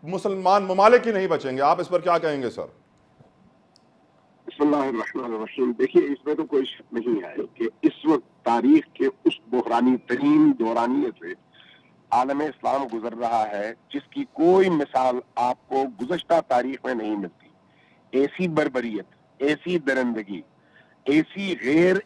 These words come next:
Speaker 2: इंसानी, ऐसा रवैया कि जिसको देखकर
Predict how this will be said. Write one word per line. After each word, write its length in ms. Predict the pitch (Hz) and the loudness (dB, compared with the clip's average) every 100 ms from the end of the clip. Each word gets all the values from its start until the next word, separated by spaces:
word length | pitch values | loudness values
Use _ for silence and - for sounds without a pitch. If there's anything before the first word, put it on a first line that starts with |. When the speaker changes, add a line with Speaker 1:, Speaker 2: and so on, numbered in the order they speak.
| - | -4
Speaker 2:
इंसानी, 720 | 143 139 - 135 143 170 139 - - | -4 -4 -2 0 2 2 2 -2 -4
ऐसा 320 | 131 135 147 139 | -2 0 0 0
रवैया 420 | 117 120 143 117 95 _ _ - _ - | -2 -4 0 0 0 _ _ -20 _ -4
कि 60 | 151 | -4
जिसको 380 | 104 - 208 196 | -4 -4 0 0
देखकर 600 | 131 143 175 - 151 | 2 2 2 0 -4